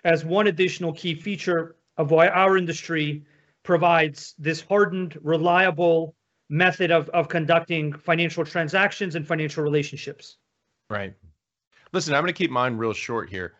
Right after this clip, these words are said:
Speaker 2: uh, because I think Sergey covered the mechanics of this very well. I just wanna zoom the camera out, give you a little bit of big picture.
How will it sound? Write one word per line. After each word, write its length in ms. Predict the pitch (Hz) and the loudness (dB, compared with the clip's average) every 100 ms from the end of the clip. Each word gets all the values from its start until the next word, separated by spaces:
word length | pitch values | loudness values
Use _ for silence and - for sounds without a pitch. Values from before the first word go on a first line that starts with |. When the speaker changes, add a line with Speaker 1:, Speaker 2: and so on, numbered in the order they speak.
| _ | _
Speaker 2:
uh, 100 | 95 | -6
because 220 | 95 95 101 | -6 -8 -10
I 60 | |
think 200 | 98 107 | -10 -12
Sergey 320 | - 107 104 | -8 -6 -6
covered 320 | 90 - 101 87 | -6 -8 -8 -10
the 60 | |
mechanics 500 | 85 - 101 101 95 | -12 -10 -8 -8 -8
of 80 | 92 | -12
this 160 | 82 - | -12 -10
very 200 | 92 85 | -8 -6
well. 300 | 87 87 - | -4 -4 -4
I 100 | 113 | -6
just 160 | 160 | -6
wanna 140 | 190 131 | -4 -4
zoom 240 | 98 117 | -4 -4
the 80 | 104 | -4
camera 360 | - 98 92 - | -6 -6 -6 -6
out, 240 | 87 87 | -6 -6
give 120 | 82 107 | -8 -8
you 80 | |
a 20 | 104 | -6
little 180 | 107 | -4
bit 120 | 95 90 | -6 -8
of 140 | 78 | -10
big 220 | 92 85 | -12 -12
picture. 420 | - 95 - 90 | -14 -14 -10 -12